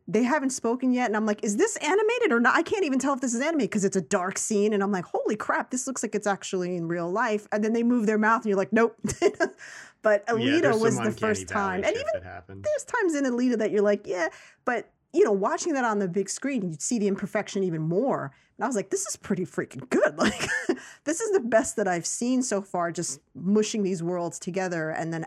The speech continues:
Speaker 1: actually having it look realistic and, and organic, you know, in, as, as an animation talking to someone and, you know, having that,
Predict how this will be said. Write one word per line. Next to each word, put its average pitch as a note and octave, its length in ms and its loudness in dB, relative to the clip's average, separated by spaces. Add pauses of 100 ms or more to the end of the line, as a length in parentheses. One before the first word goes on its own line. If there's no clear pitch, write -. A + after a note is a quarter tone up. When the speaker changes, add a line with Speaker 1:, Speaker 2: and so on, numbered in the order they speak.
(120)
Speaker 1:
actually F#3 340 -6
having E3 380 -6
it E3 140 -8 (260)
look G3 360 0
realistic E3+ 880 -2 (260)
and, D#3+ 460 -4
and D#3+ 240 -8
organic, E3+ 760 -6 (220)
you F#3+ 140 -2
know, E3 120 -2
in, - 340 -8
as, E3 260 -2
as F3 260 -4
an E3+ 80 -2
animation E3 880 -4
talking F3+ 400 -4
to E3 100 -4
someone D#3+ 480 -4
and, D#3 240 -10
you F3 80 -2
know, E3 240 -6 (300)
having F#3 200 -2
that, F3+ 120 -4